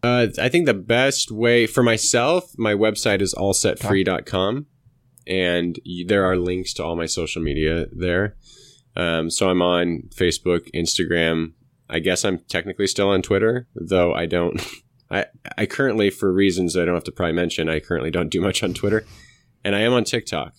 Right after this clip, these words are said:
Um, although my daughter takes over half of my stuff on TikTok. So, uh, but if you link through All Set Free there, that, that's where all my links are. And then, uh, choir dot com, and it's Q U O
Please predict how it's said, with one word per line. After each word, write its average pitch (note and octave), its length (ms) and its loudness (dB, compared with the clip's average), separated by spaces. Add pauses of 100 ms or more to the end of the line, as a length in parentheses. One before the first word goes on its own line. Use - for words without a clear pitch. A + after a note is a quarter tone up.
(300)
Um, E2+ 340 -2
although G#2+ 280 4
my G#2 140 2
daughter G2 320 2
takes F#2 300 -4
over E2 360 0
half D#2+ 260 -8
of C#2+ 40 -10
my C#2 120 -8
stuff - 260 -8
on - 80 -12
TikTok. - 400 -16
So, F#2 260 -4 (720)
uh, G2 180 -2
but A#2+ 200 0
if B2+ 100 0
you C3+ 120 2
link C#3 240 2
through C3 160 0
All A#2+ 120 4
Set A2 220 -2
Free A2+ 220 0
there, G#2 460 0
that, F#2 260 -4
that's G2 200 -4
where G2+ 100 -2
all F#2+ 40 0
my F#2 120 0
links F#2 340 -4
are. F2+ 220 0
And F#2 300 -4
then, F#2 360 0
uh, F2 260 -4
choir G#2+ 320 0
dot G#2 220 0
com, A2+ 300 0
and G2 100 -2
it's - 100 -4
Q - 320 0
U A#2+ 380 4
O G#2+ 260 4